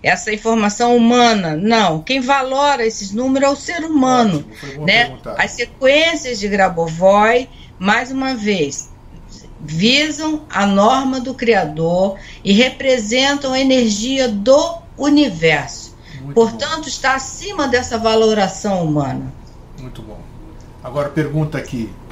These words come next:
Speaker 2: fora de ordem, é, poderia ter sido feita antes, mas tudo bem, eu anotei dessa forma. Eu, para eu começar a fazer, precisa fazer alguma limpeza inicial, digamos assim? Existe esse negócio de limpeza inicial?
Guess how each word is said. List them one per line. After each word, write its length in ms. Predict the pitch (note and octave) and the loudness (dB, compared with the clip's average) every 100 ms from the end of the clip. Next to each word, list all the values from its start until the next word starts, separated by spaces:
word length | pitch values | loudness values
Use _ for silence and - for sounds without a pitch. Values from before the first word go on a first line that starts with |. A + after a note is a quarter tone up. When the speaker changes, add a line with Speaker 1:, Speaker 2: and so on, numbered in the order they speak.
| - - - - - - - | -18 -18 -18 -18 -18 -16 -14
Speaker 2:
fora 280 | C#3 C#3+ C#3+ | -8 -4 -4
de 140 | C3+ | -2
ordem, 380 | C#3+ D#3+ C#3 D3+ | 0 2 0 -6
é, 60 | E3 | -6
poderia 420 | E3+ D#3+ E3+ F3 | -6 -4 -4 -4
ter 120 | F3+ | -6
sido 260 | E3 F3+ D#3 | -8 -8 -8
feita 340 | F3 E3 E3 | -6 -6 -4
antes, 260 | D#3+ F#3 F#3 | -4 -4 -8
mas 180 | F3+ | -10
tudo 200 | - F3 D#3+ | -10 -10 -6
bem, 140 | D3+ | -6
eu 60 | C#3+ | -6
anotei 280 | D3 D#3 | -6 -6
dessa 300 | D3+ D3 D3+ | -6 -6 -8
forma. 360 | C#3+ F3+ D#3+ C#3 - - - - - - | -8 -4 -6 -6 -14 -20 -20 -20 -20 -16
Eu, 160 | C4 C4 | -14 -10
para 160 | A3+ | -8
eu 60 | G#3 | -6
começar 840 | F3 E3 D3+ - D#3+ D3 A#2+ - - | -6 -6 -6 -6 -4 -4 -4 -10 -14
a 80 | C3 | -18
fazer, 960 | B2 C3 A#2+ - C3+ C3 B2 A#2 A2 G#2+ - - - - - | -14 -12 -12 -14 -12 -12 -12 -12 -14 -16 -18 -20 -18 -18 -18
precisa 220 | - - G3+ | -16 -12 -10
fazer 240 | G#3+ F3 | -8 -8
alguma 260 | F#3+ F#3+ F3+ | -8 -6 -6
limpeza 600 | D3 C#3 - D#3 C3+ C3 | -4 -4 0 0 -2 -8
inicial, 600 | B2 A2+ - C#3+ A#2 G#2+ | -12 -12 -8 -6 -6 -8
digamos 380 | A2 A2 G#2+ | -12 -16 -16
assim? 220 | G#2+ - D#3 | -14 -10 -10
Existe 380 | - F#3 - | -8 -10 -10
esse 160 | C3 - | -12 -14
negócio 260 | B2 A#2 A#2 | -14 -14 -12
de 60 | |
limpeza 440 | A2+ A2 - G#2+ G#2 | -14 -16 -14 -14 -14
inicial? 520 | G#2+ G#2+ - D3 A2+ | -16 -14 -10 -8 -8